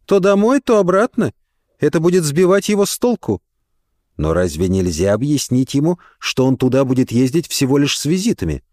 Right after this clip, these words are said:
Неужто он не поймет смысла всего этого?" "Он прекрасно все понимает". Она это сказала так, будто он пытается оскорбить Обри. "И все же это было бы отступлением от режима. Кроме того,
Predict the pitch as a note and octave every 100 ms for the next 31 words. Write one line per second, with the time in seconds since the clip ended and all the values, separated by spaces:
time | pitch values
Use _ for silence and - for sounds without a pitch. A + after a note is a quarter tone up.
0 | _ _ _ E2 F#2 - D3+ F#3 G#3+ A3
1 | A3 E3 - C#3 B2 A2+ - - G2+ F#2+
2 | F2 F2 D#2+ _ _ _ _ _ - F#3+
3 | F3+ G#3 - A3 A#3 - A3+ - G#3+ G#3
4 | G3 D#3+ A2+ - - _ _ _ _ _
5 | E2 F2 F2+ F#2 - G#2 F#2 G#2 G2+ -
6 | C3+ B2+ B2 B2 B2+ A#2 A2+ A#2+ B2 A#2+
7 | - A#2+ - C3 B2+ B2+ F2 E2+ D#2 D2+
8 | - _ _ _ _ C#3+ E3 - A3+ A#3+
9 | B3+ A#3+ A#3+ A#3+ A3+ - - G#3+ G#3 A3
10 | A3 A3 A#3+ A3+ D#3 A2 G#2+ _ _ _
11 | _ _ - E3+ A#3 C4 C4 C#4